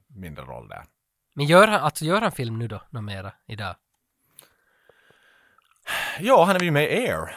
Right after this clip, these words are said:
Speaker 1: den här, om du har sett den. Som fick ganska mycket, Nike-filmen.
Speaker 2: Är han med i
Speaker 1: Howard
Speaker 2: den?
Speaker 1: White spelar han där. Jajamän.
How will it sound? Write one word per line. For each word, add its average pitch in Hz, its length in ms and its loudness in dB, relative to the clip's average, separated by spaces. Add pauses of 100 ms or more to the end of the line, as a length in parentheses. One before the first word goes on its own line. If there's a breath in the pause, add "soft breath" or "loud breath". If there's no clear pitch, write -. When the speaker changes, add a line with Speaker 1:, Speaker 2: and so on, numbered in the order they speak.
(120)
Speaker 1:
den 107 140 -4
här, 85 260 -4
om 104 120 -12
du 92 60 -8
har 90 80 -4
sett 90 200 -10
den. 76 260 -10 (720 soft breath)
Som 95 200 -12
fick 87 140 -16
ganska 78 240 -12
mycket, 69 280 -16
Nike-filmen. 76 680 -12 (420 soft breath)
Speaker 2:
Är 151 100 -2
han 156 220 4
med 151 140 2
i 226 80 -2
Speaker 1:
Howard 220 240 2
Speaker 2:
den? 104 80 -6
Speaker 1:
White 73 380 -8
spelar 69 340 -14
han 69 140 -18
där. 64 160 -20
Jajamän. 101 720 -8